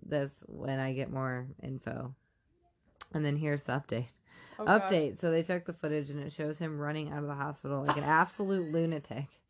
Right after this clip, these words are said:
Speaker 1: But they weren't able to tell which direction he was going after he ran out of the building. Z says he hasn't heard if he's returned to get his belongings. But he'd left everything, which is the weirdest part. 'Cause, like, if he just ran, I wouldn't, you know,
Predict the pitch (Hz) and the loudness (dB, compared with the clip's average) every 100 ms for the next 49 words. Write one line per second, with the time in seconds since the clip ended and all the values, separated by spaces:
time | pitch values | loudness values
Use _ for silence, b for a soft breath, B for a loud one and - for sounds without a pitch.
0 | B 523 539 640 - 170 202 190 208 185 | B -2 0 0 2 4 4 4 4 2
1 | 190 190 175 165 170 160 156 - 156 156 | 2 2 0 0 0 2 0 -4 -6 -4
2 | - 151 151 139 139 143 143 139 135 131 | -6 -6 -4 -4 -6 -6 -4 -4 -4 -4
3 | 143 135 135 135 131 131 131 131 127 131 | -6 -4 -2 -2 -2 -4 -4 -6 -6 -6
4 | 139 - b b b - 170 165 160 151 | -8 -10 b b b 2 2 4 2 2
5 | 151 143 147 151 135 135 135 135 139 135 | 2 0 -4 -4 -2 -2 -4 -4 -6 -6
6 | 131 139 131 127 - 139 131 127 127 135 | -8 -6 -6 -6 -8 -10 -8 -6 -8 -8
7 | 131 - - - 156 - _ _ 156 165 | -10 -10 -12 -12 -16 -18 _ _ 4 4
8 | 160 185 - - 160 180 165 117 117 123 | 4 2 0 -4 -2 0 -2 -4 -6 -6
9 | - 147 147 127 131 139 - - - - | -4 -4 -4 -6 -4 -6 -6 -8 -6 -6
10 | - _ B B B B 185 208 202 254 | -10 _ B B B B 2 4 4 2
11 | 302 269 143 151 160 139 139 139 147 _ | 0 -2 -4 -4 -4 -6 -8 -10 -14 _
12 | - 139 151 131 135 - - 127 | -10 -6 -6 -6 -10 -12 -10 -10